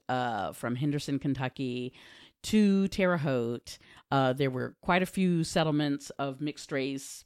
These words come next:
people who had settled in the Terre Haute area. And that may have been why, um, uh,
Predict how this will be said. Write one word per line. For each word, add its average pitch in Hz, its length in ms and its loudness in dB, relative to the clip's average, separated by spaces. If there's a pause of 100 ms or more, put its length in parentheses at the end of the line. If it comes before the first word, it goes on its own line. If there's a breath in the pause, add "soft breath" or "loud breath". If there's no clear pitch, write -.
people 131 520 -6
who 147 80 -6
had 120 140 -6
settled 131 500 -4
in 131 120 -2
the 127 80 -4
Terre 135 300 -8
Haute 135 300 -10
area. 131 540 -6 (480 loud breath)
And 143 180 4
that 131 140 0
may 139 140 -2
have 135 120 -2
been 131 200 -4
why, 120 600 -6
um, 107 560 -4 (500 loud breath)
uh, 101 420 -4